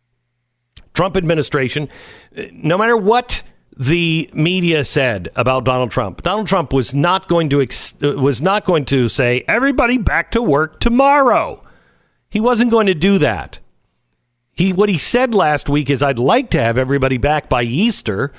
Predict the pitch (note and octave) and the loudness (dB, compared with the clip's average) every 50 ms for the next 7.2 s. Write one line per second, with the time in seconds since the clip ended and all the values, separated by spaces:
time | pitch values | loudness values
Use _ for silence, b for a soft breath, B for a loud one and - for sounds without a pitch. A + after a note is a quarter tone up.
0 | b b b b b b b _ _ - - C3 C3 - D#3+ F#3 F3 - F3+ D3+ | b b b b b b b _ _ -4 -4 -2 0 0 0 0 0 0 -2 -2
1 | C#3 A#2 G2 C#3+ F3+ G#3+ A3 F#3+ E3 D#3+ C3+ C3 D3+ E3 - - - - C3 B2+ | 0 0 2 4 4 4 4 4 2 2 0 0 -2 0 -2 -2 -2 -2 -2 -2
2 | B2+ C3+ E3 F#3+ G#3 E3 C3 C3+ D3 D#3 D3 A#2+ B2 A#2+ - D#3+ C#3+ F#3+ G3+ A#3 | -2 0 0 0 0 0 2 2 2 0 0 0 -2 -2 -2 -2 -2 -2 0 0
3 | B3+ A#3+ E3 B2+ G#2 E2 D2+ - B2 C3 C#3+ D3+ C#3+ C#3 C#3+ D3 C3+ C#3+ D3+ C#3+ | 0 0 0 -2 -4 -6 -6 -2 0 0 2 2 0 0 0 0 0 0 0 0
4 | - D3 C3 - D3 C#3 D3+ E3+ E3+ D#3 B2 B2 A#2+ C#3 C3+ - - B B B | 0 -2 -2 0 0 0 0 -2 -2 -2 -2 0 0 0 -2 -4 -8 B B B
5 | B B B B B B B G2 G2+ A2+ A#2 A#2+ A#2 G#2 B2+ C#3 C3 C#3+ C#3+ B2 | B B B B B B B -2 -2 -2 -2 -2 -2 -2 -2 -2 0 -2 -2 -2
6 | - - C3 C3+ C3 B2+ C3+ C3+ B2+ A2+ C3 B2+ G2+ B2 A#2 - - - D3 C#3+ | -2 -2 -2 0 0 0 0 -2 -2 -2 -2 -2 -2 -2 -4 -4 -4 -2 0 0
7 | D3 C#3+ C#3+ | 0 0 -2